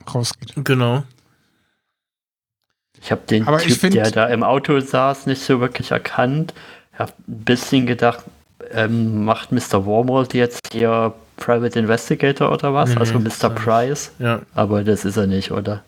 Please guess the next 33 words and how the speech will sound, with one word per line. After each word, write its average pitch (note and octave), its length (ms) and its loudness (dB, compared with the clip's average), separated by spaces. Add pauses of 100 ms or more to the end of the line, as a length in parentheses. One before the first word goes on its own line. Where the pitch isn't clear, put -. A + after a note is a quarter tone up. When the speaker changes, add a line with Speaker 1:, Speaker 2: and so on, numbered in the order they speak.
(240)
Speaker 3:
Nee. G2 340 -10
Speaker 2:
Nee, B2 160 0
nee. A#2 200 0 (1700)
Das A#2+ 120 0
Speaker 1:
Zunächst, D3 520 -2
äh, D#3 280 0 (540)
finde F3+ 260 0
ich's - 160 -4
aber E3+ 280 0
noch E3 360 -6
ganz D#3 280 -2
kurz - 220 -2
anzumerken, D#3 1080 -2
dass, C#3 460 0
äh, C3+ 400 0
Howard F#3+ 600 -2
<laughs> - 540 -2
erstmal F3+ 420 0
ein E3+ 180 -2
paar D3+ 180 0
richtig F3+ 300 0
gute D#3 240 2
Körpertreffer D3 640 0
bei B2+ 440 0
Jimmy C3+ 260 2
landet, C#3 580 -2 (580)
ihm E3+ 160 2
dann D#3+ 140 2
noch D#3+ 120 0
eine E3 140 2
derbe D#3+ 300 0
Rechte E3+ 280 0
einschenkt, F#3 720 -2